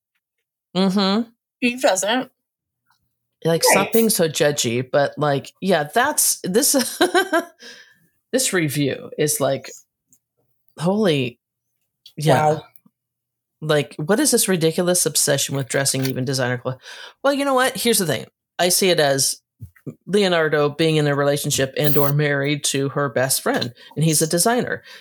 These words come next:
Speaker 1: And it started out like he, she
Speaker 3: Mm-hmm.
Speaker 1: wanted to help him out.
Speaker 3: Yeah.
Speaker 1: Like, you do the, you know, I'll do your wedding dress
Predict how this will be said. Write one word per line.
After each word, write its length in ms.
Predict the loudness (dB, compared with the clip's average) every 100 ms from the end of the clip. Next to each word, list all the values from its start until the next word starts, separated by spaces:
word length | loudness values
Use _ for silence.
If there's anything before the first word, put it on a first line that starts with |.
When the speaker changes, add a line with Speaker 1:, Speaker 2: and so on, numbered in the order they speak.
| -4
Speaker 1:
And 140 | 0 2
it 80 | 2
started 300 | 2 2 2
out 140 | 2
like 160 | 2 0
he, 260 | -2 -4 -2 2
she 160 | 4 6
Speaker 3:
Mm-hmm. 80 |
Speaker 1:
wanted 220 | 4 2 0
to 40 |
help 240 | 0 0 0
him 120 | 0
out. 200 | 2 2
Speaker 3:
Yeah. 60 | 4
Speaker 1:
Like, 220 | 2 -2
you 200 | -4 -4
do 160 | -2 -2
the, 120 | -2 -4
you 240 | -4 0
know, 120 | 0
I'll 220 | 2 0
do 140 | 2 2
your 160 | 2
wedding 300 | 2 0 0
dress 400 | 0 0 0 -2